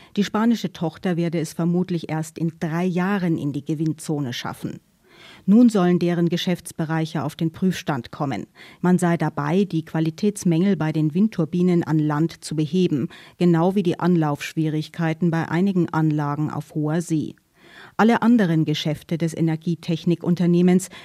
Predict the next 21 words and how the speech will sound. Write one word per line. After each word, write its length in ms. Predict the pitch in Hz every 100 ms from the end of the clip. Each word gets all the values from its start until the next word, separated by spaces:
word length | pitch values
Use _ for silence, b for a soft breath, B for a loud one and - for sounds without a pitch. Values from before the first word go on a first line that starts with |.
| -
sie 160 | 180
stehen 300 | 165 180 190
für 120 | 185 160
siebzig 540 | 156 220 - 165 156
Prozent 400 | - 156 175 165
des 160 | 160 -
Umsatzes, 680 | 180 170 185 175 185 180 B B
hätten 260 | - 202 220
ihre 240 | 175 170
mittelfristigen 880 | 165 196 262 208 - 170 - 160 156
Ziele 340 | 156 - 165 151
erfüllt 540 | - - - 196 233 B B
oder 260 | - 208 214
sogar 440 | 208 214 170 165
übertroffen. 720 | 185 170 180 - 165 - 151 - - _ B B B B
Dazu 300 | 180 185 208
gehören 400 | 190 180 202 196
zum 160 | 180 170
Beispiel 380 | 165 160 165 151
die 120 | 160
Gaskraftwerke, 1040 | 156 160 180 - 156 - - 160 170 180